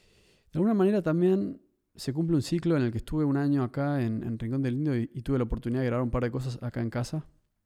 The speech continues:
y tratar de hacer un disco más o menos decente con, con un disco casero. A diferencia de Viajemos a la Luna, que lo grabamos en un estudio,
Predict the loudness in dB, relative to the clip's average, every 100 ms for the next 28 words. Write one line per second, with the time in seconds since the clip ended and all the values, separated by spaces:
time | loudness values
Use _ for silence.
0 | _ _ -20 _ _ _ _ _ -12 -4
1 | -2 2 2 2 0 0 -2 -2 0 -2
2 | -2 -2 -2 -4 -8 -6 -4 -2 -2 -2
3 | -4 -4 -8 -10 -6 -6 -6 -10 -20 _
4 | _ _ 2 4 4 2 2 2 0 0
5 | -10 -20 _ -20 _ _ -4 -2 0 0
6 | 2 2 2 0 -2 0 0 2 2 0
7 | -2 -2 -2 -4 -4 -4 0 2 2 0